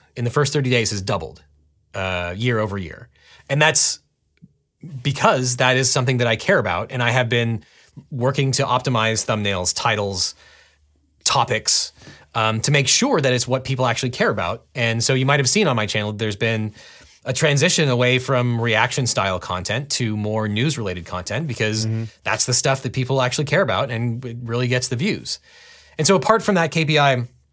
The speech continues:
Speaker 1: I also look to C P Ms, uh, R P Ms, and, you know, how much money the channel is generating on any given, um, month. Not because it's something that I can necessarily move the needle.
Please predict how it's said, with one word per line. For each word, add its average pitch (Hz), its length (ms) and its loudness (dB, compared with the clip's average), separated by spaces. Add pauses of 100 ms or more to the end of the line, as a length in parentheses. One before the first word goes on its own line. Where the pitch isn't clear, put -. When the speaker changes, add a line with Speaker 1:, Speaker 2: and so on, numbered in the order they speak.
(520)
Speaker 1:
I 165 80 4
also 170 240 4
look 127 240 2
to 117 500 0 (360)
C - 240 0
P 127 140 0
Ms, 104 760 0
uh, 95 480 -2
R 113 160 -2
P 113 140 -4
Ms, 98 600 -2
and, 95 400 -4
you 92 60 -6
know, 90 60 -6
how 110 140 -4
much 101 200 -6
money 98 240 -2
the 95 80 -8
channel 95 400 -4
is 87 160 -4 (340)
generating 104 640 -2
on 98 180 -4
any 104 220 -6
given, 95 580 -6 (140)
um, 90 520 -8 (600)
month. 101 560 -6 (800)
Not 233 440 2
because 175 360 2
it's 156 160 0
something 170 380 2
that 147 100 2
I 143 80 4
can 139 120 0
necessarily 131 520 2
move 120 200 0
the 107 60 -4
needle. 139 480 -2